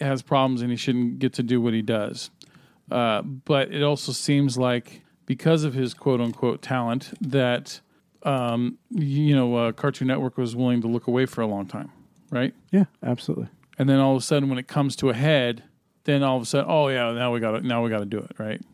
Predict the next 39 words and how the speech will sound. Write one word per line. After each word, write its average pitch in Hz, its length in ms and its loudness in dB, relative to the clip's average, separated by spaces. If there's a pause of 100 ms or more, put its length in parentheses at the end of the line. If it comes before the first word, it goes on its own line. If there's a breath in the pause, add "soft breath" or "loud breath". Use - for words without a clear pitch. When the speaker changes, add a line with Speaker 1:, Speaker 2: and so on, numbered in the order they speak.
(160)
Speaker 1:
It's - 160 -12
kinda 147 220 2
like 143 240 0
the 139 100 -2
fucking - 380 -2
recall 139 400 2
thing 120 260 0
with, 113 260 -4
with 120 160 0
major 127 380 2
automotive 123 600 0 (260 soft breath)
companies, 98 520 -6
you 110 60 -4
know? 110 220 -2
It's, - 240 -8 (400 soft breath)
so, 127 260 0
"Oh, 185 240 6
we 160 100 4
gotta 170 160 6
wait 170 140 4
until 160 220 2
there's 147 160 4
enough 135 480 -2
of 139 120 0
a 123 80 2
problem, 113 460 0
and 120 120 -2
then 127 160 4
we'll 120 120 2
deal 107 220 0
with 104 140 -4
it. - 140 -10
Otherwise, 123 400 2
we 127 80 0
just 113 260 -4
keep - 180 -10
ignoring 113 400 -6
it," - 120 -10
right? - 240 -8